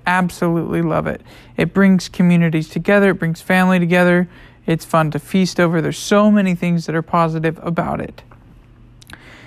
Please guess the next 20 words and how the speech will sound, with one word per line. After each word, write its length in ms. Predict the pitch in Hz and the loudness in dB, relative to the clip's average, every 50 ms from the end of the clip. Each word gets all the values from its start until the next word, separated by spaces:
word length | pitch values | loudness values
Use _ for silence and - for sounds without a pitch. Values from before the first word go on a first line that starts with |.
| - - - | -20 -6 -2
And 160 | 185 180 175 | 0 0 2
so 400 | - 196 190 185 180 175 165 - - _ _ _ _ _ _ _ | 4 4 4 4 4 2 -2 -4 -10 _ _ _ _ _ _ _
in 160 | - 185 185 165 | -2 0 0 0
two 160 | - 214 208 | 0 0 0
thousand 460 | - 208 202 196 196 180 180 175 - | 2 2 4 4 2 2 0 -4 -4
and 240 | - 175 180 170 165 | -4 -2 -2 -2 -2
seventeen 760 | - - - - 196 180 175 185 214 - - - 190 185 175 | -4 -4 -2 0 0 0 0 -4 -8 -8 -4 0 0 2 2
is 180 | 175 170 160 160 | 2 0 0 0
really 300 | 165 170 180 175 175 175 | 0 2 2 2 2 2
when 160 | 170 170 160 | 2 0 0
I 60 | 151 | -2
started 380 | 151 - - - 180 175 170 165 | -4 -4 -2 0 0 2 2 2
on 140 | 170 165 160 | 2 0 0
this 160 | 160 165 - | -2 -6 -6
journey 420 | - 175 170 170 165 170 170 165 - - - - - - - - - - | -4 -2 0 0 2 0 0 -2 -4 -6 -14 -20 -20 -20 -20 -10 -4 -2
of 140 | 170 165 | 0 0
becoming 420 | 160 190 180 - 214 185 180 180 170 | 2 0 0 2 2 4 4 4 4
a 60 | 170 | 2
sommelier. 800 | - - 180 170 165 165 165 170 175 185 190 190 185 180 - - | 0 0 0 0 0 0 2 2 2 4 4 4 2 0 -2 -4
And 720 | - - 180 175 175 170 170 165 165 165 - - - - | -6 -2 0 0 2 2 2 2 0 -2 -2 -4 -4 -6